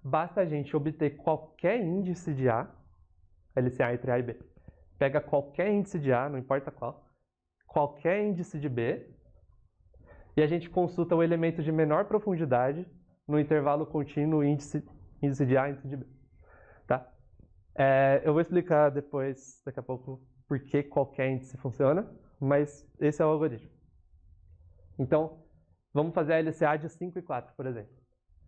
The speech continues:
Cinco e quatro. Aqui, no caso, o cinco só tem um índice e o quatro também só tem um índice, então, beleza. Vamos olhar aqui, é, índice quatro e índice sete.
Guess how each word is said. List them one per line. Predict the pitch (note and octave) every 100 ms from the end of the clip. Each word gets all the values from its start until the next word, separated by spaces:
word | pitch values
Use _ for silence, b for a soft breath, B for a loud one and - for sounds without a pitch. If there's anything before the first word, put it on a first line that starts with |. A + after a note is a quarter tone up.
| _ _
Cinco | - E3 E3+
e | F3
quatro. | C3 G2+ - _ _ b b b b b
Aqui, | G3 -
no | D4 C4+
caso, | F#3 G3 G3
o |
cinco | - F3 F3+
só | - D#3
tem | D#3
um | D3
índice | C#3 D#3+ D3 D#3
e | C#3+
o | C3
quatro | C3+ B2 B2+ C3
também | B2+ B2
só | B2+
tem | C3 C3+
um |
índice, | B2+ B2+ C#3
então, | C3+ B2+ A2+ - - - _ -
beleza. | B2 A#2+ - - B B B B B
Vamos | D3+ D3+
olhar | E3+ D#3+
aqui, | D#3 D#3 C3 - - _ _ _ _ _ _ _ - - -
é, | C#3 C3 -
índice | C#3 C#3+
quatro | C#3+ E3+ G3+ G3
e | F#3
índice | F3 F#3
sete. | - A2+ - -